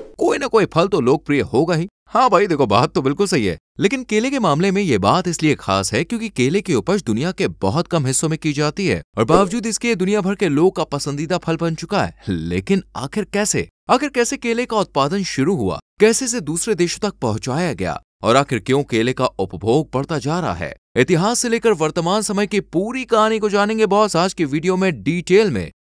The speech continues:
तो आइए शुरू करते हैं ये वीडियो। आपको बता दें, सबसे पहले पपुआ न्यू गिनी में स्थित एक पुरातात्विक स्थल कुकस्वाम के घाटी में वैज्ञानिकों को कुछ ऐसे अवशेष मिले जो केले के अस्तित्व की जानकारी देते हैं। अपनी इस खोज के बाद वैज्ञानिक इस निष्कर्ष पे पहुंचे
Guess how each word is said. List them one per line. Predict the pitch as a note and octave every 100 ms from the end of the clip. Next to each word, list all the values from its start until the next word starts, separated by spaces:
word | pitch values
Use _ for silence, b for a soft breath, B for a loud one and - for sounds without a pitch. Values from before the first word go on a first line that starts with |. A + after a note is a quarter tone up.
| -
तो | A#3+
आइए | B3 A#3 G3
शुरू | - A#3 B3+
करते | F#3 D3+ C#3
हैं | C3+
ये | D3 C3+
वीडियो। | C3 C#3+ G2+ D#2+ - _ _ _
आपको | D#3 B3+ C4
बता | A3+ A#3+
दें, | A#3+
सबसे | A#3 F#3+ A3
पहले | G#3+ G#3+
पपुआ | - D#3 G3+ G3
न्यू | E3+ F3
गिनी | B2 E3+
में | D#3 A#2+
स्थित | G#2+ A#2 D#3+
एक | -
पुरातात्विक | A2 A2 A2+ C3+ D3+ C#3+
स्थल | - - B2+ E3 - _
कुकस्वाम | B3+ A3 F#3+ G3
के | F#3+
घाटी | A2 B2+ E3+ G3+
में | G3
वैज्ञानिकों | C3+ G#2 G#2 C#3+ E3+ F#3
को | F3+
कुछ | E3+ D#3
ऐसे | E3 F#3
अवशेष | - G2+ - C#3+ F#3+ -
मिले | G2 D#2 - _
जो | B3
केले | - A#3+ B3
के | B3
अस्तित्व | A3 F#3 G#3+ G#3
की | G#3+ D#3+
जानकारी | A2 F#2+ F#2+ D#3 D3+
देते | G2 - C#3
हैं। | D2+ - _ _
अपनी | - B3
इस | C4
खोज | - G#3 -
के |
बाद | F#3+ F#3+ C#3
वैज्ञानिक | G2+ G#2+ D#3+ F#3+
इस | F3 A2+
निष्कर्ष | G#2 - E3
पे | - D3
पहुंचे | F#2+ F#2+ G#3